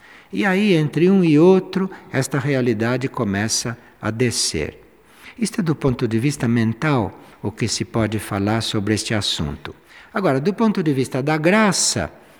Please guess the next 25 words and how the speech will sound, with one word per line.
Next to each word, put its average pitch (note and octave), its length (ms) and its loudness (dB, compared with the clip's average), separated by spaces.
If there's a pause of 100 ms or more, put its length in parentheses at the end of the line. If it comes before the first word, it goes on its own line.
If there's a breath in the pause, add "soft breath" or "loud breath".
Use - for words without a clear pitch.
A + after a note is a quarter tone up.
(140 loud breath)
isto - 200 -8
é E3 40 4
muito E3+ 320 0
mais B2 260 -2
simples. - 720 -4 (480 soft breath)
Porque D3 220 0
do F#3+ 100 2
ponto G3 280 0
de F#3+ 80 0
vista F#3+ 260 -2
da G3+ 160 0
graça, G#3 580 0
você F3+ 360 -2
pode, D3 420 4
a C#3 60 2
primeira G3+ 480 4
vez D3+ 280 2
que C#3 140 -4
você C3+ 480 -2
pediu, D3 500 2
que - 140 -4
você C3+ 320 -2
invocou, G3 680 2
pode F#3+ 500 0
acontecer. D3+ 720 -4